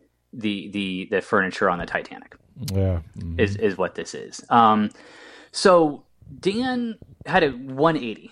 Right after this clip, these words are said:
Speaker 1: because we asked him after the L S U loss, immediately afterward, whether he was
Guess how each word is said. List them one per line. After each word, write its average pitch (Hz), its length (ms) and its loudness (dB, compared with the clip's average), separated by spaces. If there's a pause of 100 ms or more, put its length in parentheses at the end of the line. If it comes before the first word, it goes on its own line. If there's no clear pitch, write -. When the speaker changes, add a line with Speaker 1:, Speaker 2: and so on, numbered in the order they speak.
(120)
Speaker 1:
because 135 420 -2
we 175 160 -4
asked 151 300 -2
him 147 100 -6
after 127 300 -6
the 117 120 -4
L 110 180 -2
S - 180 -8
U 180 180 -2
loss, 69 500 -12
immediately 120 440 2
afterward, 92 360 -4
whether 117 300 4
he 120 300 0
was 107 360 -2